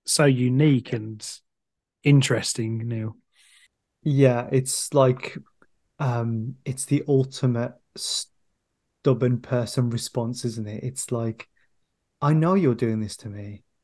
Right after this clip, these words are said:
Speaker 2: but I'm still gonna pretend or act like it's not affecting me in any way." And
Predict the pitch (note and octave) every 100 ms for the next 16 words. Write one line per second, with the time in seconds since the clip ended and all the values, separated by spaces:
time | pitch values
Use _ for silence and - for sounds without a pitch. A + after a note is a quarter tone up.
0 | _ _ - C3 C3 B2+ - C#3 C3 C3
1 | C3 B2+ _ _ _ _ - C3+ - -
2 | C3+ B2 B2 C3 B2+ B2+ - - - -
3 | B2+ B2 C3+ C3+ C3+ C3+ - C3+ - -
4 | A#2+ A#2+ A#2+ A#2+ A#2+ A#2+ A#2+ B2 C3+ D3
5 | C#3